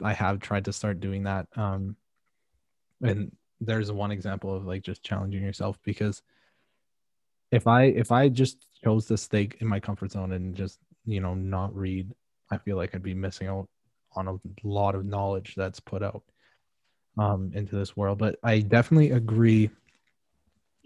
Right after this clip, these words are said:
with, uh, the part when you said, um, you know, it's a process and you take little steps. Um, and I think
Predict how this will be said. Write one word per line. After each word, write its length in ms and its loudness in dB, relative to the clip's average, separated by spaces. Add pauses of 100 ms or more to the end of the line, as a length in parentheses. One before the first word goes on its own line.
with, 360 2 (300)
uh, 220 2
the 120 0
part 340 2
when 160 0
you 100 2
said, 460 0 (1080)
um, 460 0 (680)
you 80 -2
know, 140 -2
it's 100 -6
a 60 -4
process 600 -4
and 140 -4
you 100 -4
take 320 -4
little 280 -2
steps. 520 -6 (360)
Um, 280 -8 (200)
and 100 0
I 60 0
think 320 -4